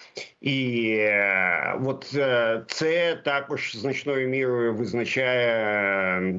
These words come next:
весь, е, весь процес підготовки до саміту.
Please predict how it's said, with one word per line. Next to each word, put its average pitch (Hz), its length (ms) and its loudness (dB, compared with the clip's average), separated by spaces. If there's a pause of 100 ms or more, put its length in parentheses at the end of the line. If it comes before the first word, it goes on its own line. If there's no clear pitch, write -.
(140)
весь, 131 460 -2
е, 110 420 2
весь 135 140 0
процес 127 440 -4
підготовки 120 640 -4
до 101 140 -2
саміту. 92 540 -2